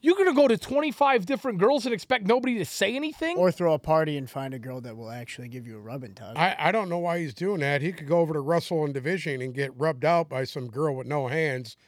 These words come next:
Speaker 3: for twenty bucks.
Speaker 1: Well, that's what I'm saying. How stupid do you have to fucking be?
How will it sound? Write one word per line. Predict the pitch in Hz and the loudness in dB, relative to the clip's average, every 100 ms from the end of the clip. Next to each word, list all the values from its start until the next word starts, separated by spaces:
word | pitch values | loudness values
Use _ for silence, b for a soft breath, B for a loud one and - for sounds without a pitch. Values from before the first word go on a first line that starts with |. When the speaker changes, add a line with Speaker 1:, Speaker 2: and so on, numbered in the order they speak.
| _ | _
Speaker 3:
for | - 139 | -12 -10
twenty | 151 151 135 | -4 -4 -2
bucks. | 127 151 123 - - | 0 0 0 -6 0
Speaker 1:
Well, | 190 240 - - 143 | 4 4 2 -6 -4
that's | 233 - 277 | -2 -2 -2
what | |
I'm | 170 | -2
saying. | - - 247 233 151 | -4 -2 -2 -2 -6
How | 110 226 | -2 0
stupid | - - 277 269 214 | 0 -2 0 0 -2
do | 160 | -2
you | 170 147 | -2 -2
have | 190 180 - | -4 -4 -6
to | |
fucking | 131 - 190 - 131 | -4 -2 -2 -2 -4
be? | 120 220 - | -2 -4 -8